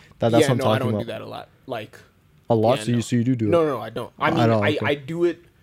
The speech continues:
Speaker 2: <laughs> When I do it, it's 'cause my mom. It's because my mom wants to do it.
Speaker 1: Interesting. So is this what you're about to say right now?
Speaker 2: <laughs> No, no. This
Speaker 1: No, well, like, with your
Speaker 2: Oh,
Speaker 1: mom and rearranging stuff.
Speaker 2: well, basically, like, yeah. So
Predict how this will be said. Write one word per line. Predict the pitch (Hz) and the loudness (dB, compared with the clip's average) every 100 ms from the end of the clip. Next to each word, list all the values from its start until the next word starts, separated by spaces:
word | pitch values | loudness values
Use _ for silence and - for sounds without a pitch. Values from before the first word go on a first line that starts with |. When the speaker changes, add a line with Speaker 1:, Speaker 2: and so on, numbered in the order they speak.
| _ _ - | _ _ -18
Speaker 2:
<laughs> | - - - | -16 -16 -10
When | 156 156 | -2 2
I | 151 | 0
do | 139 151 | -2 -4
it, | 139 | -2
it's | 131 | -4
'cause | - 147 | -6 -8
my | 135 123 | -6 -8
mom. | 120 127 - - _ - | -6 -8 -10 -18 _ -20
It's | - | -12
because | 147 151 143 | -4 -2 -2
my | |
mom | 135 127 127 123 | -4 -4 -6 -8
wants | 110 - | -14 -16
to | - | -18
do | - | -8
it. | 143 | -6
Speaker 1:
Interesting. | 165 131 - | -4 -6 0
So | 135 | 2
is | 123 | 2
this | 135 | 0
what | 151 | 0
you're | 131 | 2
about | 123 | 0
to | 123 | 0
say | 131 | 0
right | 120 | 0
now? | 113 170 - | 0 -2 -4
Speaker 2:
<laughs> | - | 0
No, | 170 165 156 143 | 4 4 2 -2
no. | 139 147 135 139 | -4 -2 -2 -4
This | 135 | 0
Speaker 1:
No, | 147 147 | 2 2
well, | 127 127 | 2 0
like, | 127 120 | 0 0
with | 131 | 0
your | 143 | 4
Speaker 2:
Oh, | 147 135 | 4 6
Speaker 1:
mom | 120 | 4
and | 117 | 2
rearranging | 120 117 117 | 2 2 0
stuff. | 110 113 | -2 2
Speaker 2:
well, | 156 160 151 151 - - | 4 4 2 -2 -8 -6
basically, | 156 196 208 214 214 | -2 -2 -4 -6 -2
like, | 175 143 135 - _ _ - | 0 0 -4 -18 _ _ -4
yeah. | 160 135 107 - - | 0 0 -2 -14 -20
So | - 165 147 143 | -2 2 2 0